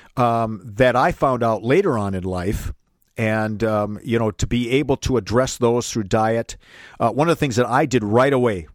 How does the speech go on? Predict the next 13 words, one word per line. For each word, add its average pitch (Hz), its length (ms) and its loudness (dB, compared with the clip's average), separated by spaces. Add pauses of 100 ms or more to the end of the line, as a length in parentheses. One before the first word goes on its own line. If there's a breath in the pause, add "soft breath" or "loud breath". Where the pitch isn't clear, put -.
(140)
after 120 260 0
my 107 140 0
first - 380 0
anxiety 117 420 0
attack 98 320 -4
in 101 80 -4
nineteen 107 280 -4
eighty-eight 98 340 -2 (220 loud breath)
is 110 120 -2
I 110 60 0
stopped 117 340 -2
drinking 107 300 -2
caffeine. 87 520 -4